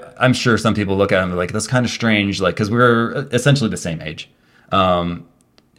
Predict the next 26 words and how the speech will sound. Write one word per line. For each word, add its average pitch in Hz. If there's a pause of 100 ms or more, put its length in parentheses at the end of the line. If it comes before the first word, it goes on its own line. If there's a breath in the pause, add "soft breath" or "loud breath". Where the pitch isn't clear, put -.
we 120
are 120
in 101
very 110
different 110
places. 98
Like 87
you, 87
like 90
I -
said, 87
you 92
know, 80 (560)
I've 110
been 107
married 95
to 87
my 90
wife, 87
Anne 87
Marie, 85
for 82 (360 loud breath)
about 92
a 92
year 90
now. 85